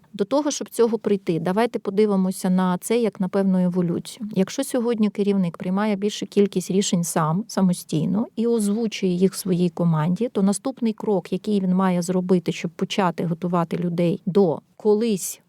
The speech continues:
децентралізації цих рішень, називається консультуватися. То керівник перед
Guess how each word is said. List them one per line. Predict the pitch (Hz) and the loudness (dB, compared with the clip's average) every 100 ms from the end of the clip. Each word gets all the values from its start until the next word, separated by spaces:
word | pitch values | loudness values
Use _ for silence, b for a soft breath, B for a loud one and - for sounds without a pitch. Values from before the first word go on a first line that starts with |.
| - | -2
децентралізації | 190 - 185 180 180 175 175 160 - 180 | -2 0 0 2 0 2 2 0 -2 -6
цих | 160 190 - | 0 -2 -2
рішень, | 254 392 - 208 - | -2 0 0 -4 -2
називається | 196 214 269 269 220 | 0 2 2 2 -4
консультуватися. | 226 214 - 208 208 185 160 - - - - | 0 0 0 -4 -2 0 -2 -4 -12 -14 -8
То | 190 | -4
керівник | 214 214 226 311 - | -2 0 -2 -4 -4
перед | 247 262 240 | -2 0 -2